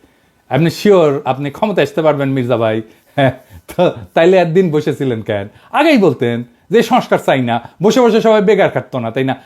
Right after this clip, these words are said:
আপনারাই যেহেতু দেশের মা বাপ, জিতলেই যেহেতু সব কিছু দেশের মালিকানা পাওয়া যান, দেশ তো জমিদারি আপনাদের, তাই না? জমিদারি কিনে নেন নির্বাচন কইরা।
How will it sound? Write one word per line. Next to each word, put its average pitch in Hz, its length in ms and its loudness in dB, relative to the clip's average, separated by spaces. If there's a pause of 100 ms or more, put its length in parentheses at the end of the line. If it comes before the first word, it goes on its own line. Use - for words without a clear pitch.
(120)
আপনারাই 233 460 2
যেহেতু 226 220 2
দেশের 190 320 0
মা 170 180 2
বাপ, 117 280 0 (380)
জিতলেই 269 400 2
যেহেতু 247 300 0
সব 277 220 -4 (120)
কিছু 240 160 -4
দেশের 220 260 2
মালিকানা 185 400 0
পাওয়া 151 260 4
যান, 117 220 -4 (400)
দেশ 208 160 2
তো 240 100 0
জমিদারি 190 480 2
আপনাদের, 117 400 -4
তাই 165 140 0
না? 151 240 0 (300)
জমিদারি 196 400 4
কিনে 196 260 0
নেন 131 180 -2
নির্বাচন 127 440 -4
কইরা। 104 360 -6